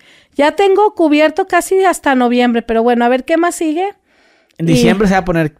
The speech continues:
Speaker 2: padre, siempre hay buen trabajo, agenden de una vez, ¿no? Porque va a poner, se va a poner más caro en diciembre.
Speaker 1: Oigan, pero ¿saben qué? No me inviten el veinticuatro y el veinticinco, porque no voy. Así me paguen lo que me paguen, porque yo no quiero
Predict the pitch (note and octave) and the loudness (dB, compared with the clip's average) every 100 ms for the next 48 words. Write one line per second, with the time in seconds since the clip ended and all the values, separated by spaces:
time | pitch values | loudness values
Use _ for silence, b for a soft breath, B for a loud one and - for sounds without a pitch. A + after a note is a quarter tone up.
0 | _ - D3+ F#3 D3+ C3+ D#3+ D3+ D#3+ D#3+ | _ -2 0 2 0 -2 -4 -2 -2 0
1 | D#3 D#3+ E3 F3 G3 G#3 D3 D3 E3 F3 | 0 0 0 0 2 0 -2 -2 -2 -2
2 | F3 E3+ D#3+ D#3 E3+ D3 F3+ G#3 E3 C#3 | -2 -2 0 0 0 -2 -8 -8 -8 -6
3 | C#3 E3 D3 D3+ B3+ A#3 G3 G3+ F#3 E3 | -4 -6 -4 -2 0 0 0 0 0 0
4 | A3 D4+ G#3+ G#3 E3+ G3 G3 - F#3+ A3+ | 2 2 4 2 2 0 -2 -2 -4 -4
5 | A#3+ D#4 C4+ G#3+ A3+ B3 C#4 C#4+ C4+ A#3 | -4 -2 0 0 0 -2 -4 -2 0 -2
6 | G3+ G#3+ G#3 G3+ B3 B3+ A3+ G3+ G#3 A3 | -4 -8 -10 -8 -8 -8 -8 -10 -12 -12
7 | G#3+ A#3 A3+ G#3+ G#3+ A3 B3+ A#3+ G#3+ G#3 | -10 -8 -6 -4 -2 0 2 2 0 -2
8 | C4 D4 D#4 F4 F#4 F4+ - B3+ A#3 A#3+ | -2 -2 0 0 0 -2 -2 -2 -2 -2
9 | B3 E4+ - b b b A#3 A3+ A3 C#4 | -2 -4 -8 b b b -2 0 2 0
10 | D#4 F4 F4+ | 0 0 0